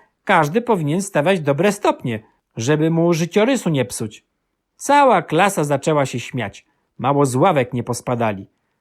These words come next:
Wacek, który mi przecież pierwszy o tym powiedział, to aż za boki się trzymał,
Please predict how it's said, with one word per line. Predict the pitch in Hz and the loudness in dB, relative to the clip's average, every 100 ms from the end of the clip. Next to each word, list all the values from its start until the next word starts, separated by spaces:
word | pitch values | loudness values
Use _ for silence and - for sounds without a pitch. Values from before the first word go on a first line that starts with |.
| _ - | _ -2
Wacek, | 147 160 - 165 | 0 0 -2 -8
który | - 160 147 | -6 -4 -2
mi | 139 | -4
przecież | - 160 147 | -4 -6 -6
pierwszy | - 254 214 - 135 | -2 0 0 -2 -4
o | |
tym | 160 139 | -4 -4
powiedział, | 139 135 117 147 202 - _ _ | -2 -2 0 0 0 -4 _ _
to | 170 175 185 | 2 2 2
aż | - 165 | -2 0
za | 151 180 | 2 2
boki | 277 196 | 2 -2
się | 139 123 | -4 -4
trzymał, | - 120 107 101 | -4 -4 -2 -4